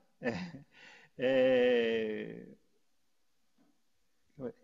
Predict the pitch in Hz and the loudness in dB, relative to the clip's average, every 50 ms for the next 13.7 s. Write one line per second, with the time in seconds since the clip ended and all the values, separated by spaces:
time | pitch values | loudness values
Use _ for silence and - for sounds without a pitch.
0 | _ _ _ - 202 - - - - - 190 - - _ - 214 220 214 185 156 | _ _ _ 0 2 2 2 2 2 2 2 2 0 _ 4 6 6 6 6 6
1 | 143 165 - _ _ _ _ _ _ - 180 143 - - 143 135 - - 139 127 | 4 2 -2 _ _ _ _ _ _ -6 -6 -2 0 0 0 0 0 -2 -2 -2
2 | 127 120 110 113 113 123 139 170 185 151 - - 107 - - - - - _ _ | -2 -2 -2 -4 -4 -2 -2 0 0 0 0 -4 -8 -14 -14 -16 -16 -16 _ _
3 | _ _ _ _ _ _ _ _ _ _ _ _ _ _ _ _ _ _ _ _ | _ _ _ _ _ _ _ _ _ _ _ _ _ _ _ _ _ _ _ _
4 | _ _ - 139 143 - - - - - - 160 156 160 - - - 185 180 165 | _ _ -8 -8 -8 -8 -8 -14 0 6 8 8 8 8 6 0 -10 -8 -8 -6
5 | 151 151 147 - 156 147 - - 127 123 127 131 123 - 135 131 127 127 127 117 | -6 -6 -6 -6 -10 -12 -10 -10 -10 -10 -10 -10 -12 -14 -14 -12 -12 -14 -14 -12
6 | - 113 113 120 120 - 127 117 - - - 104 104 107 113 113 - - _ _ | -10 -10 -10 -10 -12 -14 -16 -16 -16 -16 -14 -12 -12 -10 -10 -12 -14 -16 _ _
7 | _ _ _ _ _ - 117 110 113 117 120 127 135 131 - - - - - - | _ _ _ _ _ -4 -2 -2 0 -2 -2 -2 -4 -6 -8 -12 -16 -16 -20 -20
8 | - _ _ _ _ - - - _ _ _ - 123 123 151 180 - _ _ _ | -20 _ _ _ _ -20 -20 -20 _ _ _ -8 -6 -6 -6 -6 -10 _ _ _
9 | _ _ _ _ _ _ _ _ _ _ _ _ _ _ _ _ _ _ _ _ | _ _ _ _ _ _ _ _ _ _ _ _ _ _ _ _ _ _ _ _
10 | _ _ _ _ _ _ _ _ _ _ _ _ _ _ _ _ _ _ - - | _ _ _ _ _ _ _ _ _ _ _ _ _ _ _ _ _ _ -20 -20
11 | _ - - _ _ _ _ _ _ _ _ _ _ _ _ _ _ - - 156 | _ -20 -20 _ _ _ _ _ _ _ _ _ _ _ _ _ _ 0 4 6
12 | 175 170 - - - 214 214 226 226 214 214 175 - - 185 170 165 - - 160 | 6 6 4 6 8 10 10 10 10 8 4 2 2 2 2 2 0 0 -2 -2
13 | 147 156 151 135 - - - 147 123 110 127 135 143 - | -2 -2 -2 -4 -6 -10 -10 -10 -10 -8 -6 -8 -8 -8